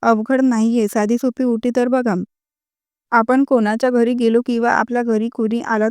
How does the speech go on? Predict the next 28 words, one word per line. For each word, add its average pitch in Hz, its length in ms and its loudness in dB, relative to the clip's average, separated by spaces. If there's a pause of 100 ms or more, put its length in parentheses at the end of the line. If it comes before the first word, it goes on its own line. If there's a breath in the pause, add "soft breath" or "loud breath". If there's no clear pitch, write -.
तर 254 100 0
आपण 240 300 0 (360 soft breath)
ओटी 233 260 0
भरतो. 233 360 0
मग 240 200 -2
इथे 233 220 -2 (100)
आपल्या 254 340 -2
कुलस्वामिनीला 240 840 0 (360 loud breath)
महिन्यातून 226 500 2
एकदा 226 280 0
तिची 254 180 -2
ओटी 247 260 -2
भरतोय 240 380 0
बघा, 226 300 0 (100)
ती 262 280 -2
स-, - 220 -10
तुम्हाला 233 400 2
एवढं 240 300 2
देईल 233 220 0
ना, 254 240 0
तुमची 226 340 -2
कुलदेवी, 233 480 0
तुमची 233 360 -2
कुलस्वामिनी, 226 720 -2 (500 soft breath)
की 269 100 2
तुमची 247 340 0
ओंजळ 233 500 2
कमी 233 280 0